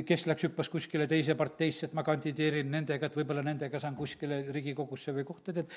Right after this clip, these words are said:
No nii, inimlikkus lõi välja. Teate, mina ütlen sedasi, et ma sain ka hääli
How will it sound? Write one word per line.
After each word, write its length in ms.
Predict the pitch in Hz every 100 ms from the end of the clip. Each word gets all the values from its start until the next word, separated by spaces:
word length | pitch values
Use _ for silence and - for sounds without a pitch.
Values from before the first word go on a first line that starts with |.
| -
No 140 | - 349
nii, 160 | 277 254
inimlikkus 420 | 247 147 135 135
lõi 80 | 143 139
välja. 240 | 117 104 - - -
Teate, 260 | 226 202 - - -
mina 160 | 233
ütlen 160 | 220 180
sedasi, 400 | 202 190 151 151
et 880 | - _ - - - - _ _ -
ma 80 |
sain 240 | 226 247 220
ka 140 | 202
hääli 400 | 156 113 95 85